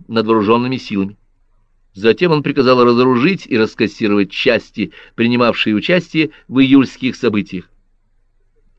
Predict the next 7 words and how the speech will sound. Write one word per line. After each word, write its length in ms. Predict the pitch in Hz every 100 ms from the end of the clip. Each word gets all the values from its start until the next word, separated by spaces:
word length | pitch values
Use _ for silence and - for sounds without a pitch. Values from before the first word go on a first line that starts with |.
| _ _ -
Гарнизон 800 | 113 127 131 139 143 143 226 190
предполагалось 640 | 117 98 107 101 104 98
сократить 480 | - - 101 107 87
до 160 | 107 110
ста 320 | - - 101
тысяч 420 | - 90 - 85
человек, 640 | - 92 82 85 170 170